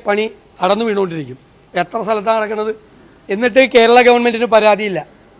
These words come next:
കേരള ഗവൺമെന്റിന് എൻ എച്ച് ഐക്കെതിരെ പരാതിയില്ല, കേന്ദ്ര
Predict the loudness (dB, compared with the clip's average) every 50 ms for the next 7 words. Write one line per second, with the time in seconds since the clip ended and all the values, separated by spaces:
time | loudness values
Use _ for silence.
0 | _ _ _ _ _ _ _ -8 -4 0 2 4 4 4 4 4 2 0 -2 0
1 | 0 0 -2 -2 -8 -16 -20 _ _ _ -8 -4 -2 -2 0 2 2 2 2 4
2 | 4 4 6 6 6 4 6 6 6 6 6 4 0 2 4 4 4 4 0 -8
3 | -20 -20 -20 -20 -8 0 2 2 4 4 4 4